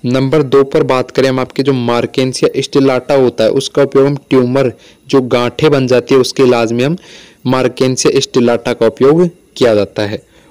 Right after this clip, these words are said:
और जो Rickettsia का उपयोग होता है, ये आपके रिंग वर्म जो आपके दांत खाज खुजली हो जाते हैं उस आदि रोगों में Rickettsia का उपयोग किया जाता है। और जो आपका Meon Bryon होता है उसका उपयोग आपके घाव भरने में किया जाता है।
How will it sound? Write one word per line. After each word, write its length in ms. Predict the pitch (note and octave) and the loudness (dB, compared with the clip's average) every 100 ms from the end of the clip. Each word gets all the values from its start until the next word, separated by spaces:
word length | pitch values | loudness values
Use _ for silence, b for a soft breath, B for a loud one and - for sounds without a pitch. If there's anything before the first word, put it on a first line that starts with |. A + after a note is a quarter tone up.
| b | b
और 80 | C3+ | 0
जो 200 | C#3 C#3 | 2 2
Rickettsia 460 | C#3+ C#3+ - D3+ D#3 | 2 -2 -2 -2 0
का 120 | F3 | 0
उपयोग 380 | D#3 D#3+ D3+ C#3 | 0 2 2 4
होता 200 | A#2+ - | 2 0
है, 60 | A#2 | 2
ये 100 | C3 | 2
आपके 320 | B2+ - C3 | 0 0 0
रिंग 220 | B2 C3 | 0 0
वर्म 300 | A#2+ A#2+ A#2+ | 0 0 0
जो 120 | A#2+ | 0
आपके 220 | A#2+ - B2 | 0 0 -4
दांत 320 | A#2+ B2 B2 | 0 0 -2
खाज 260 | C3 B2 | -4 -4
खुजली 260 | - A#2 A2+ | -2 0 2
हो 60 | G#2+ | 0
जाते 280 | G2+ - | 0 -2
हैं 80 | C#3+ - | -6 -4
उस 180 | C#3 C#3 | -6 -2
आदि 260 | B2 A#2+ A#2+ | -2 0 2
रोगों 260 | A#2 A2 | 2 0
में 180 | A2+ D3 - B - | -2 -4 -6 B -2
Rickettsia 400 | B2+ - - A#2+ | -2 -2 -2 0
का 140 | A#2 | 0
उपयोग 360 | A2 A#2+ C3+ C3+ | -2 0 0 0
किया 140 | B2 | 0
जाता 260 | G#2 G2 G#2 | 0 -2 -4
है। 160 | G2+ - b b b B2+ | -6 -8 b b b -2
और 120 | C3 | 0
जो 140 | C#3+ | 0
आपका 260 | C#3 - C#3+ | 0 -2 -4
Meon 500 | B2 B2 C#3 D#3+ C3 | -2 0 0 0 0
Bryon 300 | C3 B2+ C3+ | 0 0 0
होता 240 | A#2 - | -2 0
है 80 | A#2+ | 0
उसका 300 | B2 - C#3 | 0 0 0
उपयोग 300 | C3+ B2+ B2 | 0 2 2
आपके 240 | A#2+ - B2 | 2 0 0
घाव 340 | A#2 A2 B2+ | 0 2 2
भरने 340 | A#2+ A2 G#2+ | 2 -2 -2
में 200 | A2 D#3 - B B B | -2 -2 -4 B B B
किया 220 | - C3 A2 | 0 2 2
जाता 300 | G#2 - | 0 -2
है। 140 | G2+ | -6